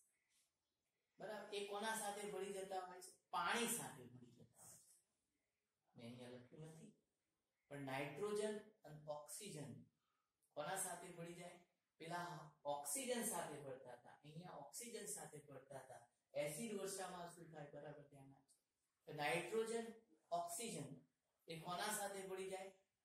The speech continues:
પાણી સાથે ભળી જાય. અને પાણી સાથે ભળી જાય અને એવું પાણી પાછા વરસાદ સ્વરૂપે જો જમીન ઉપર પડતું હોય.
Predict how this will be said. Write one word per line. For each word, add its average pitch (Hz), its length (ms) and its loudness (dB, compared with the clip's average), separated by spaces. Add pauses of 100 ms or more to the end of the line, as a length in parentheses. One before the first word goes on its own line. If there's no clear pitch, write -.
(400)
પાણી - 400 6
સાથે - 360 0
ભળી 113 240 -6
જાય. 113 140 -10 (580)
અને 135 160 -8
પાણી 226 440 2
સાથે 170 360 2
ભળી 147 220 -2
જાય 123 320 -4 (240)
અને 135 260 -8
એવું 233 360 6
પાણી 175 420 4 (260)
પાછા 160 340 0
વરસાદ 190 640 4
સ્વરૂપે 151 420 -4
જો 139 180 -10
જમીન 135 380 -6
ઉપર - 180 -18
પડતું 113 260 -20
હોય. - 100 -20